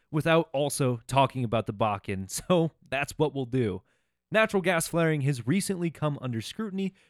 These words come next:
for being a source of pollution, and rightfully so. ConocoPhillips, C O P, has become creative with the ways in which it can cleanly dispose of its excess gas,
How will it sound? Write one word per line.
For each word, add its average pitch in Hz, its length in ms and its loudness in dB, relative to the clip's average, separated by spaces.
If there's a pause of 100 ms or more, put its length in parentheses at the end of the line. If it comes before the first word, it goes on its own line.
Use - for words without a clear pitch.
(140)
for 175 60 -6
being 240 180 -4
a 196 60 0
source 190 240 0
of 143 80 -10
pollution, 147 500 -4
and 117 300 -8
rightfully 131 380 -4
so. 117 320 -2 (440)
ConocoPhillips, 175 800 0
C 98 240 -12
O 90 100 -10
P, 165 260 -4 (280)
has 196 80 -4
become 233 320 2
creative 202 440 -4
with 180 140 -2
the 185 80 -2
ways 143 400 0
in 127 140 -4
which 147 320 -4
it - 80 -12
can 127 120 -10
cleanly 180 440 -4
dispose 104 400 -4
of 95 100 -8
its 98 180 -10
excess 95 360 -10
gas, 151 400 -2